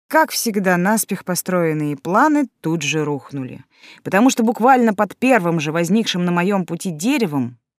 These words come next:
обнаружилось ещё одно тело. Да что ж это такое? Проходной двор, а не крепость. Заходи, кто хочет, могич, кто умеет.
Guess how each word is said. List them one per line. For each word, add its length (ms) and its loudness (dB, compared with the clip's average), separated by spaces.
обнаружилось 760 0
ещё 320 0
одно 260 0
тело. 400 -10
Да 100 -4
что 420 -2
ж 120 -4
это 160 -6
такое? 680 0
Проходной 500 2
двор, 440 0
а 120 0
не 120 6
крепость. 560 -2
Заходи, 420 2
кто 200 0
хочет, 500 2
могич, 460 2
кто 180 4
умеет. 500 4